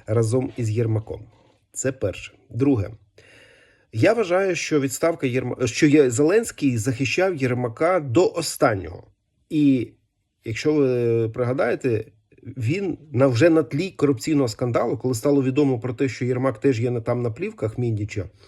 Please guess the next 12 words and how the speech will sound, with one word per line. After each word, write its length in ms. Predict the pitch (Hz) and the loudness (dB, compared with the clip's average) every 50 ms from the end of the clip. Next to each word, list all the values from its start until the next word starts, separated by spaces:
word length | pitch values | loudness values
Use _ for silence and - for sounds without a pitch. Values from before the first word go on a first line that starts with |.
| - - - - - - - - - _ - | -20 -20 -20 -20 -20 -20 -20 -20 -20 _ -8
е, 400 | 107 110 110 110 110 110 107 107 104 | -4 -4 -2 0 0 0 0 0 0
Зеленський 440 | 95 127 135 156 180 180 - 151 | 2 4 4 4 4 2 0 -4
призначає 440 | 117 139 127 120 131 113 160 156 160 | -4 -2 0 0 0 0 2 2 2
його 140 | 151 139 127 | 2 2 2
головою 420 | 120 127 127 127 123 139 143 135 | 2 0 0 2 2 2 2 2
делегації 640 | 123 120 120 120 113 113 139 147 - - 131 123 117 | 2 0 0 0 2 2 2 0 -2 -2 -4 -2 0
на 120 | 117 117 | -2 -2
переговори 580 | 110 117 120 117 110 117 117 131 147 156 147 107 | -2 -2 0 0 0 0 2 2 0 0 0 0
із 260 | - - 131 120 113 | -2 -4 -6 -6 -8
Сполученими 520 | - - - 120 123 123 - - 120 113 | -8 -8 -6 -4 -4 -4 -4 -4 -4 -4
Штатами 400 | 110 - - 117 113 113 110 110 | -2 -2 -4 -4 -2 -2 -2 0
Америки. 380 | 110 110 98 - - - - | 0 -2 -2 -4 -8 -14 -20